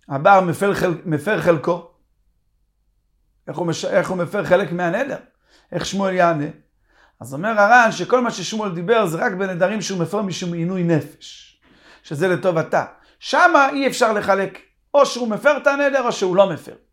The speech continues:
אבל נדרים שהוא מפר בגלל דברים שבינו לבינה, באמת אפשר לפצל.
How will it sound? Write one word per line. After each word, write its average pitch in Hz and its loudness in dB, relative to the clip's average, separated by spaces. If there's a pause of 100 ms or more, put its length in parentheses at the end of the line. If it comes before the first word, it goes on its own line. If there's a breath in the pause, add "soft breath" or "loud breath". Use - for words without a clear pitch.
(680 soft breath)
אבל 147 0
נדרים 156 -2
שהוא 196 -6
מפר 190 -2
בגלל 180 2
דברים 180 -2
שבינו 185 -2
לבינה, 226 4
באמת 269 -4
אפשר 240 0
לפצל. - -6